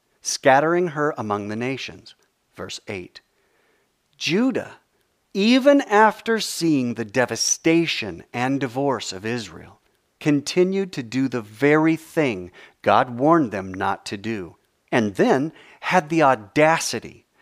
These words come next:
to return with her fingers crossed behind her back. In Deuteronomy four, there is a warning against Israel turning away from God that culminates in them worshiping false gods and idols of wood and stone.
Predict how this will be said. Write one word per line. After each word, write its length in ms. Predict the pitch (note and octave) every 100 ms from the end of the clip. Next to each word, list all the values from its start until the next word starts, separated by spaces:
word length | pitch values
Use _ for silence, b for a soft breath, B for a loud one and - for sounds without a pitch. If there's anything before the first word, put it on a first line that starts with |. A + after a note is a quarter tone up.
| _
to 140 | - B2
return 580 | A#2 - - E3 G2 F#2+
with 160 | G#2
her 140 | - A2+
fingers 520 | - D#3 D3 G#2 F#2
crossed 540 | - A2 F#2 F2 -
behind 360 | G#2 G2 F2+ F2+
her 100 | F2+
back. 520 | G#2 G2+ F2 - _ _ _ _ _ _ _ _ -
In 200 | F3 D3
Deuteronomy 600 | D3+ D#3 D3 C#3 B2 G#2
four, 560 | - - E3 G2+ G#2 - b b
there 320 | - A2+ C3 D#3+
is 180 | F3
a 80 | D#3+
warning 640 | C#3 C3 D#3+ G3+ A2+ - -
against 460 | G#2 A2 G2+ -
Israel 480 | A#2 A2+ G2 F#2+ F#2+ -
turning 500 | - D#3+ C#3+ G2 F#2+
away 320 | B2 G#2 G2+
from 280 | - G#2+ G#2+
God 420 | B2+ A#2 G2+ G2 B B -
that 240 | D3 -
culminates 720 | - G3+ G3+ G#2+ F#2+ F#2+ - - _ _ -
in 200 | C3 A#2+
them 240 | A2+ A2+
worshiping 500 | G#2+ G#2+ A2 A2 G#2
false 400 | - C3+ C3+ -
gods 460 | - F2+ D#2+ - - -
and 160 | G#2 -
idols 520 | A#2+ A#2+ A2+ - - -
of 200 | A#2 A#2+
wood 360 | G#2+ F#2+ F#2+ F2+
and 180 | F#2+ F#2+
stone. 540 | - - G#2+ D2+ -